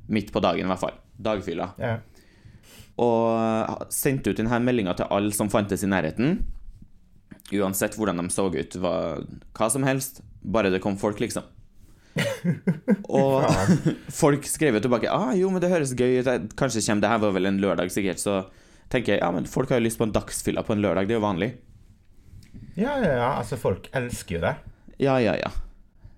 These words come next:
Speaker 1: Så hun bare, mm, Stine da, som eier det her huset, hun bare, «Ah, men nå, nå kommer folk om en time. Vi må rundvaske, vi må rydde, det må være shina her.»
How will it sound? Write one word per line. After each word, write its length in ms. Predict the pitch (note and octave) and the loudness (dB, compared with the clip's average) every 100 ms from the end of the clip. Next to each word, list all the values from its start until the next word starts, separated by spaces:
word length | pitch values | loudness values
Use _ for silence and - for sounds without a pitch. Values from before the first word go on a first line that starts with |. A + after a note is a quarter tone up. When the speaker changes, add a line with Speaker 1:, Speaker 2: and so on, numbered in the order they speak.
| - | -10
Speaker 1:
Så 180 | - C#3+ | -2 0
hun 180 | D3 C#3+ | 2 2
bare, 400 | C3 B2+ G#2 G#2+ | 4 4 4 4
mm, 360 | G#2+ G#2+ G#2+ - | 4 2 0 -2
Stine 320 | - C#3 A2 G#2+ | 0 2 4 2
da, 120 | C3 | 2
som 180 | A#2 G2 | -2 0
eier 200 | G#2+ G#2 | 0 0
det 100 | G#2 | 0
her 140 | F#2+ | -2
huset, 340 | G#2 G2 - G2+ | -2 -2 -2 0
hun 100 | G2 | 0
bare, 200 | G#2+ B1 D3 | 0 0 0
«Ah, 140 | D#3+ | 2
men 180 | E3 D#3+ | 4 4
nå, 260 | E3 E3+ - - - - - | 4 0 -8 -18 -20 -20 -4
nå 200 | C#3 E3+ | 2 4
kommer 240 | E3 F3 D#3 | 4 2 4
folk 300 | E3+ E3+ E3+ F3 | 4 4 2 0
om 120 | E3 - | 2 4
en 200 | D#3+ E3 | 4 4
time. 420 | - E3 D3 D#3 | 4 6 4 4
Vi 100 | D3+ | 4
må 240 | D3 D#3 D3+ | 4 6 6
rundvaske, 720 | D3+ E3 C#3 A#2+ B2 - C#3 | 6 4 4 2 0 0 2
vi 100 | C#3+ | 4
må 180 | D3 D3 | 4 4
rydde, 560 | C#3+ C#3 A2+ A#2 C#3+ G2+ | 2 -2 0 2 2 2
det 100 | C3 | 2
må 260 | C#3 C3+ - | 4 2 -2
være 220 | - B2+ C3+ | 0 0 2
shina 600 | - - E3 D3+ B2 A#2 | 2 2 4 4 2 2
her.» 320 | C3+ C#3+ | 2 2